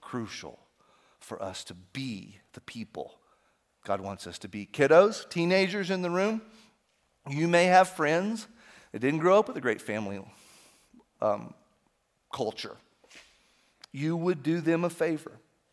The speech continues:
in a way that only you can do. You're their buddy, you're their friend, and you can sh-, simply turn to them and go, "Hey, I love you. I know it's a tough topic, but I think you need to come to church with me for the next several weeks because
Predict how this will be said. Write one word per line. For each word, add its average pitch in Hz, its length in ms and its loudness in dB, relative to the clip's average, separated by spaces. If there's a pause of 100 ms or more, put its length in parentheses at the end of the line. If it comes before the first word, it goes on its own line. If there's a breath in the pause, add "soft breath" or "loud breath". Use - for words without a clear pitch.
(680 loud breath)
in 143 120 -2
a 143 60 0
way 143 200 6
that 139 180 4
only 143 280 0
you 165 200 -6
can 196 200 -4
do. 143 180 0
You're 113 220 -4
their 120 120 0
buddy, 139 320 6
you're 139 200 -4
their 117 120 -6
friend, 151 440 -2
and 123 100 -2
you 127 80 -2
can 120 160 -6
sh-, - 180 -10
simply 131 300 -8
turn 131 280 -8
to 135 40 -4
them 131 80 -6
and 117 160 -4
go, 110 140 4
"Hey, 120 100 0
I 98 80 2
love 113 320 6
you. 175 180 0 (440 loud breath)
I 110 40 -8
know 117 140 -2
it's 117 80 -6
a 117 60 -6
tough 123 280 2
topic, 139 420 2
but 117 80 -2
I 117 40 -2
think 127 200 -8
you 139 80 -6
need 123 60 -6
to - 40 -18
come 139 140 -8
to 120 60 -8
church 123 260 -6
with 120 80 -10
me 104 40 -8
for 98 80 -14
the 110 80 -8
next 104 200 -6
several 110 280 -4
weeks 104 220 -12
because 107 400 -2